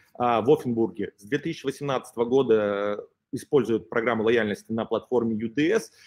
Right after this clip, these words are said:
А, с владелицей салона Еленой мы познакомились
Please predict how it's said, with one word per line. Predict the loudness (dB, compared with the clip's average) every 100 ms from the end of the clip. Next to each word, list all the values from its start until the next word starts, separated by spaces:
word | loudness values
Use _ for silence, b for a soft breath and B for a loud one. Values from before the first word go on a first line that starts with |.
| b b b -2
А, | 2 2 2
с | -2 -12 -20 -20 _ -4
владелицей | -2 2 2 0 -4
салона | -4 -2 0 0
Еленой | -2 0 0 0 0
мы | -2
познакомились | -2 -2 -2 -2 0 0 -4 -8